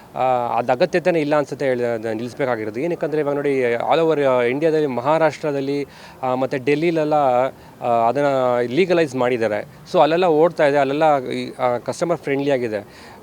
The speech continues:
ನಾವು ಕರೆಕ್ಟಾಗಿ ರೂಲ್ಸ್, ರೆಗ್ಯುಲೇಷನ್ಸ್ ಫಾಲೋ ಮಾಡ್ತಾ ಇದ್ದೀವಿ.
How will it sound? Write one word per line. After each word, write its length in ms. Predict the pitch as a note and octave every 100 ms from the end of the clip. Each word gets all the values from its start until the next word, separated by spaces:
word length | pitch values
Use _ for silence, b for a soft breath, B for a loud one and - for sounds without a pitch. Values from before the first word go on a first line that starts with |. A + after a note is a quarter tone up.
| -
ನಾವು 220 | C3+ E3+
ಕರೆಕ್ಟಾಗಿ 380 | D3+ D3 C#3+ E3
ರೂಲ್ಸ್, 280 | D3+ E3 D#3
ರೆಗ್ಯುಲೇಷನ್ಸ್ 520 | C#3 B2+ C3+ D#3 C#3
ಫಾಲೋ 200 | B2+ C#3
ಮಾಡ್ತಾ 300 | B2 B2 C#3
ಇದ್ದೀವಿ. 320 | A#2 G#2 G#2